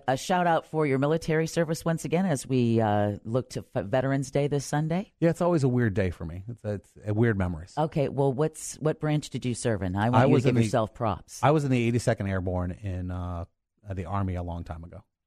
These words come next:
Speaker 1: Well, thank you for your service regardless.
Speaker 2: Well, I appreciate that.
Speaker 1: And as usual, of course, thank you as well for coming in. I always did want to ask you this one question, though,
Speaker 2: Sure.
Speaker 1: before we go.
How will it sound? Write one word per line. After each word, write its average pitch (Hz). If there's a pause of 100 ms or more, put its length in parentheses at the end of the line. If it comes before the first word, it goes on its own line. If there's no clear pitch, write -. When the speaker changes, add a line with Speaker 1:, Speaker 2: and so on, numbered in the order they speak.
(320)
Speaker 1:
Well, 101
thank 127
you 131
for 123
your 104
service 95
regardless. 92
Speaker 2:
Well, 101
I 95
appreciate 90
that. 95
Speaker 1:
And 143
as 139
usual, 113
of -
course, 110
thank 120
you 113
as 104
well 107
for -
coming 120
in. 120
I 170
always 320
did 202
want 170
to -
ask 139
you 127
this 113
one 107
question, 90
though, 85
Speaker 2:
Sure. 175
Speaker 1:
before 107
we 95
go. 85